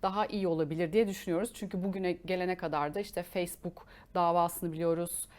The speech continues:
E, Anal-, Cambridge Analytica davası olmuştu. İşte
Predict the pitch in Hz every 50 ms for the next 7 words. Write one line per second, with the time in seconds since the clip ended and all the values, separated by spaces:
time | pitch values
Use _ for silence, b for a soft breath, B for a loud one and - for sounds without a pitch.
0 | B B B B - - 165 156 156 - - 180 180 175 170 165 - - - 190
1 | 180 175 170 175 - - - 185 175 175 170 - - - - 190 170 170 165 -
2 | - 165 180 170 165 160 165 165 165 165 - - 175 165 165 165 170 165 - -
3 | - 170 170 170 - - - - - 160 160 160